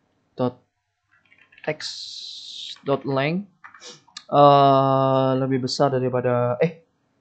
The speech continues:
lebih besar daripada nol, benar. Berarti kita aktifkan buttonnya, button save username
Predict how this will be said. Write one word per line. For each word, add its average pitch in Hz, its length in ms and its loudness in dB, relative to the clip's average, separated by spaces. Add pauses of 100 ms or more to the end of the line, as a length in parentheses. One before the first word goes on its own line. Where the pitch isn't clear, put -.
(480)
lebih 160 160 2
besar 165 160 2
daripada 143 240 2
nol, 160 240 0
benar. 147 240 -4 (800)
Berarti 127 240 0
kita 131 240 -2
aktifkan 151 240 -4
buttonnya, 143 400 -2
button 165 240 -2
save 156 400 -4 (160)
username 156 720 -6